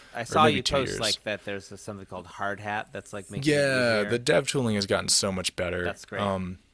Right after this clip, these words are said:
Speaker 2: it took me about a day, not a day, like, a few hours to set up the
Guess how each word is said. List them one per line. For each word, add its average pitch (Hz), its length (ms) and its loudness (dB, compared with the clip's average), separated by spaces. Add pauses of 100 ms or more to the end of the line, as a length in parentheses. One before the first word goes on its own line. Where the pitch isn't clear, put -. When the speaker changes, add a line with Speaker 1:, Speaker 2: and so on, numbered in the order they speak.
(140)
Speaker 2:
it 123 120 -2
took 156 180 0
me 143 100 0
about 101 260 4
a 90 40 -2
day, 92 520 0
not 131 220 0
a 90 60 -4
day, 90 240 -4
like, 110 180 -2
a 151 120 -2
few 117 200 0
hours 90 380 0 (540)
to - 60 0
set 98 220 4
up 98 200 -2
the 90 280 -2